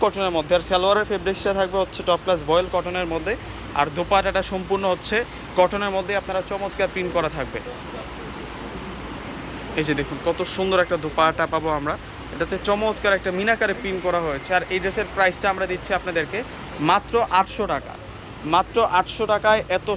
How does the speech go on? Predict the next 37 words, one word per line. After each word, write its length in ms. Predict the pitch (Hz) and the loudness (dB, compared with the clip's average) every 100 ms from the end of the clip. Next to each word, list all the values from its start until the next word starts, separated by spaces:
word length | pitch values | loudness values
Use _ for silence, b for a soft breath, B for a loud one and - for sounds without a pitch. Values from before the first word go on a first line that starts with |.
| - | -2
সুন্দর 240 | 220 220 202 | -2 0 0
একটা 160 | 196 | -2
কালেকশন। 360 | 185 165 156 170 | 0 0 0 -4
কীভাবে 300 | 196 196 202 | 2 2 4
অর্ডারটা 320 | 196 185 190 | 4 4 0
করবেন, 280 | 185 165 185 - - - - | 0 0 -2 -6 -10 -12 -4
এখানে 220 | 160 190 190 | -2 -2 -4
দুটো 220 | 208 208 | 0 4
অনলাইন 240 | 180 190 | 4 4
নাম্বার 240 | 196 185 180 | 2 2 4
দেওয়া 160 | 190 | 4
আছে, 140 | 185 180 | 4 -2
দুটো 180 | 170 | -2
নাম্বার 240 | 190 190 190 | 0 2 2
ইমো 200 | 190 185 | 2 0
আছে, 180 | 180 196 | 0 2
WhatsApp 300 | 190 190 180 | 0 2 0
আছে। 200 | 180 185 | 0 -2
আপনারা 260 | 185 185 | 0 -2
চাইলে 200 | 180 190 | 0 0
আপনাদের 320 | 180 185 180 175 | 0 2 -2 2
পছন্দের 360 | 190 220 208 175 | 0 0 -2 0
ড্রেসটা 380 | 190 - 214 233 - 139 160 180 | -2 2 0 0 -8 -10 -8 -6
স্ক্রিনশট 340 | - 226 254 226 | 0 2 4 4
পাঠিয়ে 220 | 226 208 | 4 4
এখনও 200 | 202 214 | 2 2
কিন্তু 180 | 208 214 | -2 0
অর্ডারটা 280 | 202 190 208 | 2 2 0
কনফার্ম 360 | 190 185 202 190 | 0 0 -2 0
করে 140 | 190 | -2
ফেলতে 240 | 190 190 190 | 0 -2 0
পারেন। 200 | 185 180 | 0 0
ঢাকার 280 | 160 175 185 | 0 0 -2
মধ্যে 200 | 185 190 | -2 0
cash 140 | 175 190 | 0 2
on 60 | 180 | 0
delivery, 300 | 180 160 | 0 0